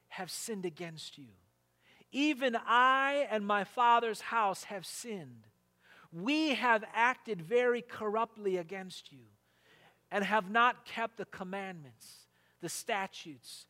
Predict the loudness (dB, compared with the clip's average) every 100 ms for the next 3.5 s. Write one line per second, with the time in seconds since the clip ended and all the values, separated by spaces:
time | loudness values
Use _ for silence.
0 | _ _ -8 0 2 2 2 6 6 4
1 | -2 -6 -4 -6 -4 -6 -4 -4 -2 -2
2 | -4 -6 -4 -4 -4 -10 -6 -4 -4 -8
3 | -16 -20 -20 -20